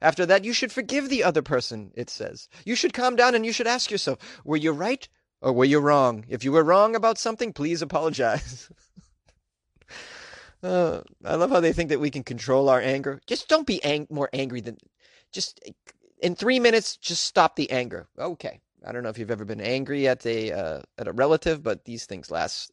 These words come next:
th-, three minutes. It's three days in my family. I don't know what you're talking about, Russia. <laughs> Like, what do you think? We're super people? How? <laughs> Are you gonna send some door-to-door counselors to help us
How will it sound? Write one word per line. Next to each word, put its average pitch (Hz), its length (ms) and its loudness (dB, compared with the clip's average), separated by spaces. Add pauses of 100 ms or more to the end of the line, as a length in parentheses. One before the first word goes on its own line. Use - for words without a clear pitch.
th-, - 180 -20
three 214 200 4
minutes. 226 320 4
It's 139 120 -12
three 254 360 -6
days 208 640 2
in 131 100 -8
my 127 140 -2
family. 117 420 -6 (100)
I - 60 -6
don't 160 80 -2
know 165 80 0
what 165 100 -2
you're 151 80 -6
talking 147 300 0
about, 117 240 -2
Russia. 120 320 -2 (100)
<laughs> - 0 - (560)
Like, - 200 -4 (300)
what 175 100 0
do 170 40 0
you 165 60 2
think? - 180 -2
We're 131 60 0
super - 380 2
people? 185 420 2 (500)
How? 175 440 4 (280)
<laughs> - 1500 -20
Are 156 80 2
you 170 80 0
gonna 156 140 4
send 160 240 2
some 135 240 0
door-to-door 156 480 6
counselors 175 680 0
to 143 120 -2
help 147 180 0
us 147 180 -6